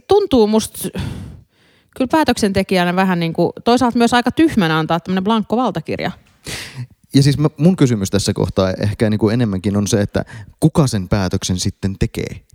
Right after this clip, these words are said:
Speaker 2: Tuleeko se enää koskaan kenellekään päättäjälle, että jos sen kustannusero on vaikka, niinku, sanotaan, kahdeksan miljoonaa euroa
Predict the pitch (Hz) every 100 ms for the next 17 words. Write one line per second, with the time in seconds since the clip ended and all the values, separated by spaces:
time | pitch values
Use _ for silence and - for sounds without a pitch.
0 | - 165 180 135 113 104 110 107 107 135
1 | - 107 92 110 104 92 98 107 92 -
2 | 113 95 - 80 80 80 - - 101 98
3 | 110 104 127 - 104 - 123 107 85 87
4 | 87 92 - 95 92 101 98 107 120 113
5 | 101 90 90 87 82 85 82 85 87 92
6 | 92